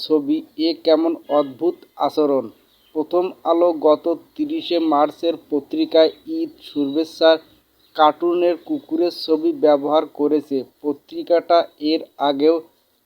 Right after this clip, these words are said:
মহানবী সাল্লাল্লাহু আলাইহি সাল্লামকে অবমাননায় বায়তুল মোকাররমের খতিবের হাত ধরে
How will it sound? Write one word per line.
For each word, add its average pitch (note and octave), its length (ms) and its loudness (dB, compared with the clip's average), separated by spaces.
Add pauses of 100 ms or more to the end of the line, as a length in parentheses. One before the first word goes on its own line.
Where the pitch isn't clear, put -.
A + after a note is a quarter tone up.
মহানবী E3 540 0
সাল্লাল্লাহু D#3 760 0
আলাইহি D3+ 400 2 (120)
সাল্লামকে D#3 600 0 (220)
অবমাননায় D#3 800 2 (380)
বায়তুল D#3 560 0
মোকাররমের D#3+ 680 0 (120)
খতিবের D#3 600 -4
হাত C#3 260 -2 (120)
ধরে D#3+ 180 2